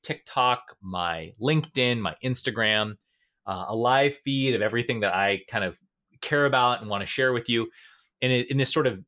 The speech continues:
immersive social media-esque experience that goes way beyond what we've ever seen before. Think, think of it as like a Linktree, but with, like, five dimensions built into it, um, of personality and immersion.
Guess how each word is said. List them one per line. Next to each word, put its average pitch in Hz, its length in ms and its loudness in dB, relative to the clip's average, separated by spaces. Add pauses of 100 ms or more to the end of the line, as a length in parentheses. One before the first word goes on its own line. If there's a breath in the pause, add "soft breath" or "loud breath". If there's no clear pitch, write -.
immersive 127 760 2
social 110 640 2
media-esque 110 760 0
experience 113 680 0
that 92 220 0
goes 98 280 -6 (200)
way 131 540 4
beyond 82 640 -6 (520)
what 101 480 0
we've 113 120 0
ever 135 200 2
seen 101 260 -8
before. 82 300 -8 (100)
Think, 139 160 -6
think 165 140 -4
of 190 60 4
it 185 60 2
as 143 160 2
like 123 140 -2
a 95 40 -6
Linktree, 180 840 -2 (640)
but 120 200 0
with, 120 160 -4
like, 104 180 0
five 143 480 2
dimensions 101 680 -6
built 85 280 -6
into 76 260 -14
it, - 140 -14 (560)
um, 90 420 -4
of - 120 -14
personality 85 640 -2
and 87 80 -14
immersion. - 340 -16